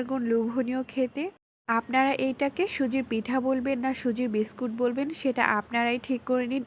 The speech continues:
এতটাই লোভনীয়, মুখে দেওয়া মাত্র মিলিয়ে যাবে। বিকেলে নাস্তায় অথবা মেহমানদের জন্য আপনারা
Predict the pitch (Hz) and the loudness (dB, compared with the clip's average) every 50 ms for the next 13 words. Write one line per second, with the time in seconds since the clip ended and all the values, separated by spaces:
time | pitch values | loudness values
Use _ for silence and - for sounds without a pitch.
0 | - 214 214 214 214 - 262 262 240 - 285 294 269 254 247 240 247 262 262 247 | 0 0 0 0 0 -2 -2 -2 -2 -2 -2 0 0 2 2 2 2 2 2 2
1 | 240 254 269 302 370 - - 214 220 214 - 269 262 220 240 233 233 233 220 226 | 0 -2 -2 -4 -4 -4 -4 -4 -4 -2 0 0 0 2 2 2 0 0 0 -2
2 | 226 226 - 254 254 233 220 220 220 220 226 226 226 214 - 240 233 226 233 285 | -2 -2 -2 -2 -2 0 0 0 0 0 2 2 0 0 0 -2 -2 -2 -2 -4
3 | 359 - _ _ _ _ _ - 262 240 - 285 285 277 285 285 262 277 277 277 | -6 -6 _ _ _ _ _ -12 -12 -4 0 2 2 4 4 2 2 2 2 0
4 | - - - 311 320 - - 233 226 240 262 254 240 262 233 226 226 233 233 220 | 0 -2 0 0 0 0 0 -2 -2 0 0 2 2 2 2 2 0 0 0 0
5 | 240 226 220 240 240 240 220 247 254 240 254 254 - 240 233 233 - 247 254 | 0 0 2 2 0 0 0 -2 -2 -2 -2 -2 -2 -4 -4 -2 -2 -2 -2